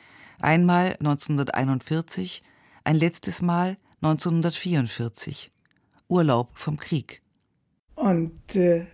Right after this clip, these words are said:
Speaker 2: was ich da an Erinnerung habe, vierundvierzig,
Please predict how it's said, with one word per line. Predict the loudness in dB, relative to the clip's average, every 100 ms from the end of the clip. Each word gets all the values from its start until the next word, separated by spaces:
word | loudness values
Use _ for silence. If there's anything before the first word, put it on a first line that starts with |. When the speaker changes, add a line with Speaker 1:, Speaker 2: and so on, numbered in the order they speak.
| -4
Speaker 2:
was | 0 4
ich | 4 4
da | 4 4 4
an | 4 2
Erinnerung | 4 2 4 2 2 2 0
habe, | -2 -2
vierundvierzig, | 2 4 4 2 -2 -2 -6 -4 -6 -10